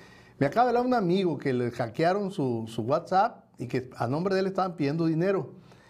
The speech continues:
Y dice, y, y él reconoció que tuvo su culpa porque no hizo los dos pasos, pues.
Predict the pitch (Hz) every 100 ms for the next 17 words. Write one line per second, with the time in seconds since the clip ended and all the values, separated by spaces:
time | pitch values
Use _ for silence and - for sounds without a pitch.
0 | - - 131 160 165 180 - - 147 160
1 | 165 165 151 190 240 220 170 139 190 190
2 | - 220 185 151 165 165 196 160 131 151
3 | 143 151 190 214 208 226 202 151 175 185
4 | - 180 254 - 123 - - - -